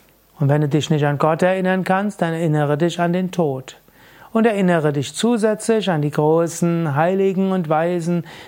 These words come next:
die Gott verwirklicht haben und die letztlich den Tod überwunden haben.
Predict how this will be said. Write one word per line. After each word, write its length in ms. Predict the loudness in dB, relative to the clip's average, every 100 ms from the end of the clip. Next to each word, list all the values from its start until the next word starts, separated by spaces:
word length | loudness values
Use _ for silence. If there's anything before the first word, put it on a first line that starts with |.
| -6
die 220 | -2 0
Gott 260 | 0 -2 -4
verwirklicht 760 | -4 0 2 0 0 -4 -2 -2
haben 400 | 0 0 -2 -6 -12 _ _
und 640 | -4 -2 0 -4 -8 -6 -2
die 320 | 0 0 -2 -10 _ _ _ _ _ _ -20 -20 -14 0
letztlich 320 | 0 2 0
den 180 | 0 0
Tod 340 | 0 0 0
überwunden 720 | 0 0 0 -2 -4 -4 -2
haben. 440 | 0 -2 -4 -8